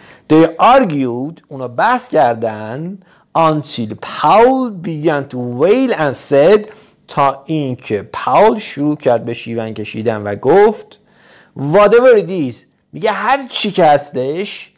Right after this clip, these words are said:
"it's coming right at us"، درست داره به سمت ما میاد. "We're doomed"،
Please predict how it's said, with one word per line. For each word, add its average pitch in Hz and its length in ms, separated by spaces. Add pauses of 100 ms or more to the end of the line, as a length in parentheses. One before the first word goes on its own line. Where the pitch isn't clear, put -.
(320)
"it's 180 340
coming 262 600
right 214 500
at 190 220
us"، 120 280 (760)
درست 233 500
داره 254 200
به 247 80
سمت 226 340
ما 214 200
میاد. 135 520 (320)
"We're 180 300
doomed"، 214 600